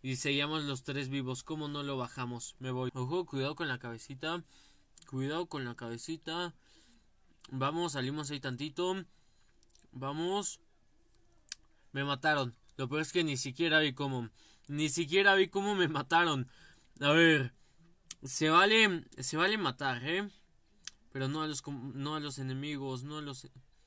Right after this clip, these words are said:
no se lo digo a los enemigos. Wow, qué chetado está R T.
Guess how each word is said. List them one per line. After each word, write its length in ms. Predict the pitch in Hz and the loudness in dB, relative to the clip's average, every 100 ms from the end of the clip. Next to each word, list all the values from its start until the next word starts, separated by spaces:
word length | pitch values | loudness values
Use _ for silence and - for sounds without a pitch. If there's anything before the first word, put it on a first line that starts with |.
| - - _ _ - - | -20 -20 _ _ -20 -12
no 80 | |
se 120 | 143 160 | -6 -4
lo 160 | 143 | -2
digo 180 | 135 147 | -2 -4
a 40 | |
los 180 | 147 131 | -6 -8
enemigos. 760 | 131 123 131 143 139 120 - - _ - _ _ _ - _ _ - - - 131 | -8 -8 -6 -6 -4 -6 -8 -12 _ -20 _ _ _ -20 _ _ -20 -16 -16 -10
Wow, 360 | 123 131 143 | -6 -2 -2
qué 120 | 131 | -4
chetado 320 | 135 156 151 143 | -6 -6 -4 -4
está 380 | 131 156 147 - | -4 -2 -2 -4
R 300 | 143 135 135 | -8 -6 -10
T. 340 | - 135 127 | -8 -6 -8